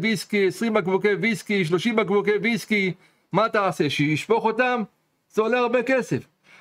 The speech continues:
אז התירו לו למכור. אבל שתדעו לכם שזה לא דבר אליבא דכולי עלמא. לא דבר. יש הרבה מקפידים ל-, לוותר על מכירת חמץ. אבל,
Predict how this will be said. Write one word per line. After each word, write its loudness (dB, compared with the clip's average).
אז 0
התירו 0
לו 2
למכור. 0
אבל 0
שתדעו -2
לכם 0
שזה 0
לא 2
דבר 0
אליבא 2
דכולי -2
עלמא. 0
לא 0
דבר. 0
יש 0
הרבה 0
מקפידים 0
ל-, 2
לוותר 0
על 0
מכירת 0
חמץ. 0
אבל, 0